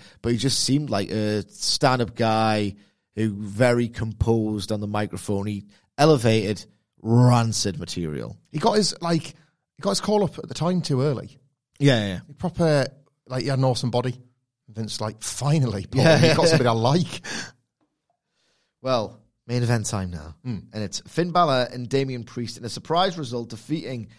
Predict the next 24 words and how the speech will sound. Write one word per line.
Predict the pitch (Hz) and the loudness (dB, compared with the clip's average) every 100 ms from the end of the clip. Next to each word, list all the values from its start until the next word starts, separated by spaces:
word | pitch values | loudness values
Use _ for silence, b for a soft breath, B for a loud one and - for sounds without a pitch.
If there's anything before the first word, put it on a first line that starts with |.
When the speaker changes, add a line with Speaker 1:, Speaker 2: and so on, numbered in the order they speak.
| b - | b -6
Speaker 1:
um, | 113 113 113 110 - - | -2 -2 -4 -8 -12 -10
undisputed | 123 110 - 120 104 95 | -8 -8 -8 -8 -8 -8
tag | - 110 107 | -4 -4 -4
team | 120 | -6
champions | 107 117 107 110 107 - | -4 -4 -4 -8 -8 -4
Kevin | 110 113 | -4 -4
Owens | 107 92 | -6 -8
and | 98 | -6
Sami | 101 104 | -6 -4
Zayn | 107 107 104 B B B | -4 -4 -6 B B B
in | 104 | 0
a | 104 | 2
long | 107 117 123 123 120 120 113 | 2 4 4 4 2 -4 -4
non-title | 123 113 107 117 110 85 | -2 -2 -2 0 0 -2
match, | 104 104 104 - | -4 -4 -4 -6
twenty-one | 123 113 107 101 | -4 -2 -2 -2
minutes. | 104 95 - - B B B B | -2 -2 -4 -10 B B B B
Maybe, | 110 143 214 139 92 147 151 _ | 2 6 6 4 -2 -6 -10 _
if | - 101 | -6 0
you | 110 | 2
were | 104 - | 2 -2
cynical | - 120 - 78 78 - | -2 0 0 -6 -8 -8
like | 65 64 | -10 -10
me, | 69 50 | -10 -12